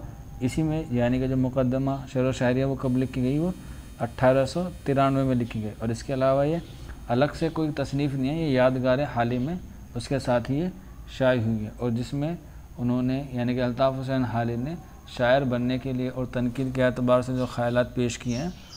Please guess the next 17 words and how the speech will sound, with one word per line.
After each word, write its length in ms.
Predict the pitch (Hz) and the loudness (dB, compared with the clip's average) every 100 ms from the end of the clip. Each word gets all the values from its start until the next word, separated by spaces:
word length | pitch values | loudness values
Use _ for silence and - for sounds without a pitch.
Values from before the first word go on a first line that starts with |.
| - - | -16 -4
वो 180 | 120 127 | 0 0
उसमें 460 | - 139 185 151 | 0 -4 -4 0
बयान 300 | 123 127 131 | 2 4 4
किए 160 | 113 117 | 2 0
गए 100 | 110 | 0
हैं। 180 | 107 98 - | -4 -8 -6
जैसे 300 | 110 120 143 | -2 -2 0
आपको 260 | 135 131 135 | -2 -2 -4
पता 200 | 131 127 | -2 0
होगा 240 | 127 127 | 0 0
कि 60 | 127 | -2
उनके 220 | 127 127 | -2 -2
जो 100 | 123 | -2
तीन 260 | 131 131 135 | -4 -2 -2
अल्फाज 420 | 123 120 123 120 | -2 -4 -2 -2
हैं, 160 | 123 135 - - - - | -4 -8 -12 -18 -16 -6
असलियत, 580 | 123 - 139 143 156 | -4 -2 0 0 -2